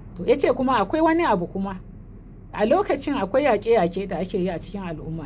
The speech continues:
ɗin. Akan ɗan ƙanƙanin abu, sai kawai a yi yaƙi. Sai a yi yaƙin shekara da shekaru. Ya, ya su gada, jikoki su gada, jikokin jikoki, jikokin haka nan a yi ta gada.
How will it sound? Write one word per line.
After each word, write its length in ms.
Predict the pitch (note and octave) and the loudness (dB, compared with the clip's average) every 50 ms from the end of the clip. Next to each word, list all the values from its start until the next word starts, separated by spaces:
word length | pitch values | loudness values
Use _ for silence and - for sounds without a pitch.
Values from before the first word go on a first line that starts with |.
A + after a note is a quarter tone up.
| - | -10
ɗin. 120 | C#3 - A#2 - - - - - - - - - - - - - - - - - - - - - | -10 -12 -12 -12 -14 -16 -18 -16 -16 -16 -16 -16 -18 -18 -18 -18 -18 -16 -16 -16 -16 -16 -2 0
Akan 320 | - G3 - - E4+ C#4+ C#4+ | 2 4 4 4 2 2 2
ɗan 180 | C#4+ D4 E4+ E4+ | 0 -2 0 0
ƙanƙanin 520 | - A#3 G#3 - - D4 D#4 D4+ A#3+ G3 | -2 -2 -4 -4 -6 -6 -4 -4 -4 -6
abu, 220 | E3+ F3+ F3 - - - - - - - - - - - - - - - - - - - | -6 -8 -8 -10 -12 -16 -18 -18 -18 -18 -18 -18 -18 -18 -18 -18 -18 -18 -18 -16 -16 -16
sai 200 | - - - A#3 A#3 | -2 2 2 2 4
kawai 220 | - D4 C4 A#3 F#3 D3+ C3+ | 4 4 2 4 2 0 -2
a 40 | D#3 | -2
yi 160 | D#3+ D#3+ F3 | 0 2 2
yaƙi. 320 | F#3+ G3 G3 F#3 - - - - - - | 4 2 0 -2 -6 -10 -16 -16 -18 -14
Sai 140 | - - C#4 | -6 -2 2
a 100 | C#4 A3+ | 4 4
yi 140 | G#3 B3 A#3+ | 6 6 6
yaƙin 300 | A#3+ B3+ B3 - G3+ F#3 | 4 2 0 -2 -6 -6
shekara 480 | F3+ - F#3+ F3+ - C#4 C4 B3 G#3+ | -4 -4 -4 -4 -2 -2 0 0 0
da 80 | F3+ E3+ | -2 -4
shekaru. 500 | D#3+ - F3 D#3 - - E3+ E3+ F3+ F3+ - - - - - - - - - - - | -6 -6 -8 -10 -8 -8 -6 -6 -6 -6 -8 -10 -16 -18 -18 -18 -18 -18 -18 -12 -2
Ya, 240 | G3 G#3+ B3+ C#4 C4+ | 2 4 6 6 4
ya 320 | C4+ C4+ C4 C#4+ C#4+ C#4+ | 4 2 2 2 2 2
su 160 | C#4+ - - | 2 -2 -4
gada, 520 | G3+ F3+ F#3+ F3 F3 F3+ G3+ B3 C4+ C4+ C4 | -4 0 0 2 2 2 4 2 2 2 0
jikoki 600 | G#3 A3 A#3+ C4+ B3+ - C#4 C4 C#4 - D4+ C#4+ | -2 -6 -8 -10 -8 -4 -2 -2 -2 -2 -4 -4
su 160 | C#4 - G3+ | -4 -6 -6
gada, 500 | F3+ F#3+ F#3 F3+ F3 G3+ B3+ C#4 C4 A3 | -4 -2 -2 0 0 2 4 4 4 4
jikokin 680 | F3+ G3 B3 C4 - - C#4+ C4+ C4+ C4+ - C#4+ C4+ A#3+ | 2 0 -4 -6 -6 -4 -4 -4 -4 -2 -4 -4 -4 -4
jikoki, 680 | A3+ C#4 C#4+ C#4 - D4 C4+ C4+ C4 C4 - C#4+ A#3+ | -4 -4 -6 -6 -4 -2 -2 -2 -2 -2 -4 -4 -4
jikokin 580 | F#3 G3+ B3 C4+ - - C#4 C4+ C4 - D4 C#4+ | -4 -4 -6 -6 -6 -6 -8 -6 -4 -4 0 2
haka 240 | C#4+ D#4 D#4+ E4+ A#3 | 2 2 4 2 2
nan 140 | G#3+ G#3+ G#3 | 2 0 -2
a 40 | F3+ | -2
yi 60 | F#3 | -2
ta 120 | F#3 - A#3+ | -2 -2 -2
gada. 300 | - G#3+ E3 D#3+ E3 | -2 -2 -2 -4 -6